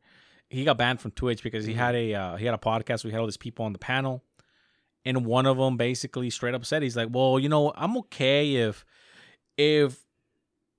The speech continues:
Speaker 1: letting transgender people compete in women's sports destroys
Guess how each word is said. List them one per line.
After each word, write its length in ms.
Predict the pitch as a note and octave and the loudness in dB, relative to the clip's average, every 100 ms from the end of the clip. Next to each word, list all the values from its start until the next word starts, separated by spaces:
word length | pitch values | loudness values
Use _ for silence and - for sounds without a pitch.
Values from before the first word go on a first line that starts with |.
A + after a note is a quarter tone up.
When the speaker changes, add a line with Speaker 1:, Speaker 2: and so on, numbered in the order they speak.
| _ _ - | _ _ -4
Speaker 1:
letting 380 | D3+ G3 B3 G#3 | 0 2 2 -2
transgender 600 | - F3+ D#3 C#3 D3 C3+ | 0 0 0 0 -2 -2
people 540 | D3 C3 C3+ B2+ C3 - | -6 -4 0 0 -2 -6
compete 480 | B2+ A2+ - C3 A#2+ | -8 -8 -4 -4 -2
in 140 | A2+ | -2
women's 280 | A#2 A#2 G#2+ | -2 -2 -6
sports 580 | - - A2+ F#2 - - | -10 -6 -4 -4 -8 -6
destroys 960 | B2 A2+ - - B2 C3 B2+ B2 A#2+ | -4 -4 -4 -2 2 2 2 -2 -6